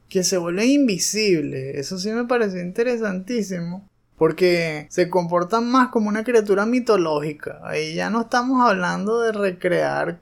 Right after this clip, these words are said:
animales prehistóricos y tal, como un tigre de dientes de sable. Esto, este actúa más como una especie de quimera, o sea, parece de mitología griega, porque se vuelve invisible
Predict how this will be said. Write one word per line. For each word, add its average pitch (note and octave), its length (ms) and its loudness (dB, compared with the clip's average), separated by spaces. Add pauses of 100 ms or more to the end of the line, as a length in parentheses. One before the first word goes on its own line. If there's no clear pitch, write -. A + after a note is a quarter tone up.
animales F#3 600 0
prehistóricos E3 1080 2
y C#3+ 60 -6
tal, D#3 240 -2
como E3 160 -6
un D#3 100 -8
tigre F3 220 2
de G3 60 0
dientes F3+ 260 0
de D3+ 120 0
sable. D3+ 520 0
Esto, G3 260 -2 (240)
este E3+ 260 -2
actúa B3 380 -2
más B3 400 2
como F#3 580 -6
una F3+ 140 -2
especie A3 380 2
de A#3+ 160 -6
quimera, E3+ 760 -2
o D3+ 60 -8
sea, D#3+ 240 -2
parece D3+ 320 -2
de A3+ 220 0
mitología F3+ 640 0
griega, G3+ 560 -2 (400)
porque F3+ 260 -2
se F3+ 140 -2
vuelve G3+ 300 4
invisible C#4+ 920 2